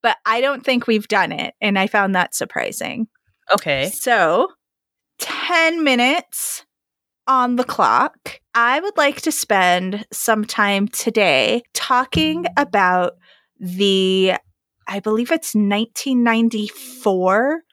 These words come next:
Speaker 1: Nope,
Speaker 2: Ooh.
Speaker 1: nineteen ninety-three. The
Speaker 2: Ooh, good year.
Speaker 1: nineteen ninety-three film Hocus Pocus.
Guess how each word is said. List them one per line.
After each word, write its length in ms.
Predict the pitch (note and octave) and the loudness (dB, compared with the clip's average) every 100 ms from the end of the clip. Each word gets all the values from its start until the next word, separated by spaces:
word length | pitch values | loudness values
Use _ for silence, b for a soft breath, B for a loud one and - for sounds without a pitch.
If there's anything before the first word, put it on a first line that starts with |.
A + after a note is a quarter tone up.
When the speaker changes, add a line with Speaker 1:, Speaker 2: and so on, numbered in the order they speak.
| _ | _
Speaker 1:
Nope, 200 | A3+ G#3+ | 0 2
Speaker 2:
Ooh. 240 | A#3+ B3 G#3+ | 4 4 4
Speaker 1:
nineteen 540 | B3+ D3+ C3 D#4+ D4 | 2 2 0 2 2
ninety-three. 1120 | B3 B3 A#3 A#3 - - A3 F#3+ F3+ F2 A3 - B B | 4 2 2 0 -2 -10 -8 0 0 0 -4 -8 B B
The 60 | B3 | 2
Speaker 2:
Ooh, 140 | D4+ C#4+ | 4 4
good 120 | D#4+ | 4
year. 100 | C4+ | 0
Speaker 1:
nineteen 320 | A3 F4+ F4 | 0 0 2
ninety-three 1300 | D#4+ C#4+ D4+ C#4 C#4 - A#3 G#3+ A3+ A#3 A3+ A3+ A#3+ | 4 4 4 2 0 -2 -2 2 2 4 4 4 2
film 840 | - - C4+ A3 F3 F3 F3 F3+ - _ _ _ _ _ _ | -2 -6 0 2 4 2 2 -2 -6 _ _ _ _ _ _
Hocus 720 | - B3+ A3+ - A#3 A#3 - | -6 0 0 2 -2 -2 -8
Pocus. 1000 | - - - - - - A3+ - - - | -10 -6 -4 -4 -4 -6 -6 -8 -8 -12